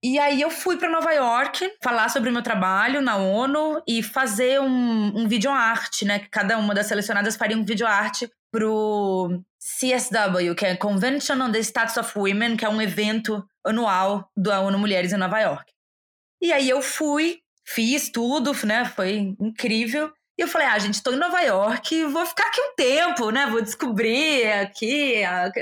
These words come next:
quem são os artistas de Nova York", enfim. Fiquei em Nova York, me envolvi com um monte de coletivos, aí acabei ficando o resto do ano todo lá.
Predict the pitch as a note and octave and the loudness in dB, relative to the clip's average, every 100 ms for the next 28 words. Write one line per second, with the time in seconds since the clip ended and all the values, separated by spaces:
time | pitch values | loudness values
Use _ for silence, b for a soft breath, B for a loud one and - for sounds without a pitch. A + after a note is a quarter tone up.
0 | A3 A3 B3+ A3 B3+ - - - C#4 C4 | -4 -2 -2 -2 -2 -4 -6 -4 -2 -2
1 | G3 G#3+ G#3 G3 E3 B3+ C4+ - D4 D4+ | -4 -2 -2 -2 0 2 0 0 -6 -4
2 | F#3+ D#3 _ _ _ _ - F#4+ F#4+ F4 | -6 -8 _ _ _ _ -4 -2 0 0
3 | E4+ D#4 C#4 C4+ C#4+ C#4+ C4+ C4+ C#4 C4 | 0 0 2 2 0 0 -2 -2 0 0
4 | B3 F#3+ C4 C4+ C4 A#3 A#3 C4+ C#4 G#3+ | -2 0 0 0 -2 0 0 -2 -2 -4
5 | - A3 G#3+ - - C4 C#4 A3+ C4+ B3+ | -2 -2 -2 -4 -2 0 0 0 0 0
6 | A#3+ A#3 C#4+ C#4 C4+ C4 C#4+ D4 C#4 C4+ | 0 0 0 -2 -2 -2 -4 -4 -2 0
7 | B3+ C4 C#4 A#3+ A#3+ D#4+ F4 A#3+ B3+ C4+ | 0 -2 -2 -2 0 -2 -2 0 0 0
8 | G#3 F#3+ A3 C4+ | 0 2 2 0